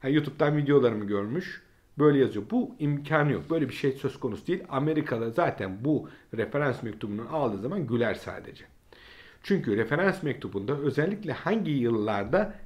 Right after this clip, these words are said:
nasıl bir iletişim, etkileşim kurduğunuzu onunla yazmak zorundasınız. İşte mesela ben Erkin Bey ile çalışmış olsaydım, bir iki sene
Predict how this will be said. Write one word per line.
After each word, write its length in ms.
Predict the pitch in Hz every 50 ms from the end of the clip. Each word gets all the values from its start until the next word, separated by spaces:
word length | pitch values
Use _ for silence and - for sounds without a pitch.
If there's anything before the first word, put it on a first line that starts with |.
| - - - - -
nasıl 680 | - 98 95 110 139 196 240 214 - - 165 123 107 104
bir 220 | 113 113 113 -
iletişim, 640 | 147 147 113 117 113 - - - - - - 139 95 - - -
etkileşim 580 | 110 101 - - - 113 110 101 - - 127 - - - - - - _ _ -
kurduğunuzu 680 | - - - 117 101 104 113 107 104 104 98 98 127 120
onunla 520 | 110 113 117 127 113 120 143 180 196 - - - - -
yazmak 500 | 110 107 107 107 104 120 156 165 156 -
zorundasınız. 680 | - - 92 87 90 92 117 156 160 156 120 95 76 - - - _ _ - - - - -
İşte 200 | 120 - - 143
mesela 400 | 143 147 - - 117 110 123 123
ben 120 | 143 135
Erkin 380 | 127 135 131 117 - - 151 139
Bey 80 | 120 104
ile 140 | 95 92 -
çalışmış 420 | - 135 120 107 - 147 147 -
olsaydım, 480 | 101 85 - - 98 85 95 127 175 196 - - _ _ _ _ _ _ _ -
bir 120 | 107 95
iki 180 | - - - -
sene 340 | - - 107 95 90 90